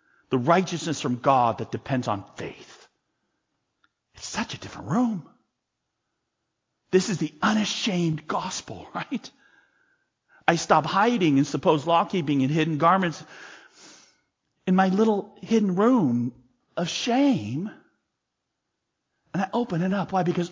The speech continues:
all of that's forgiven. Me, I'm forgiven.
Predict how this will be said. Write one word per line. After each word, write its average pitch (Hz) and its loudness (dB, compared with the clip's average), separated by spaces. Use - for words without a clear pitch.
all 214 0
of 202 -2
that's 185 -8
forgiven. 110 -12
Me, 160 -2
I'm 220 -6
forgiven. 92 -14